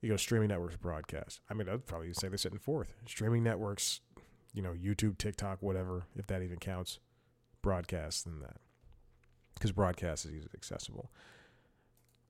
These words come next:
I'm not a fan of the rebrand. I just don't, I, I don't, I don't, I don't, you're taking away.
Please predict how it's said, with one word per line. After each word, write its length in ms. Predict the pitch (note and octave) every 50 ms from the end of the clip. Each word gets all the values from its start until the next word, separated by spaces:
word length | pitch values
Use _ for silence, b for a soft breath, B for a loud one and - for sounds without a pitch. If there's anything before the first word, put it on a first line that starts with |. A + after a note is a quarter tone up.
| _ _ _
I'm 120 | A#2+ C3
not 120 | C3 B2+ A#2
a 40 | A2
fan 160 | G2+ A#2+ A2
of 120 | G#2+ G#2
the 0 |
rebrand. 420 | G2+ G#2 G2 F#2 G2+ G2 G2 G2 F2+
I 100 | F2 F2+
just 180 | F2+ F#2 F2
don't, 160 | - F#2+ D#2+
I, 240 | - F2+ F2+ E2+ D2+ A#1 E2+
I 40 | F2+
don't, 260 | F2 F2 E2+ D2 A1+ -
I 100 | - F2
don't, 320 | F2 E2+ F2 E2+ E2 D#2+ - -
I 100 | - F#2
don't, 240 | F#2 F2+ F2+ F2+ D#2 - _ _ _ _ _ _ _ _ _ _ _ _ _ _ _ _ _ _ -
you're 100 | A2 G#2+
taking 260 | - A2+ G#2 F#2 F#2+
away. 240 | F#2 G2 B2 C3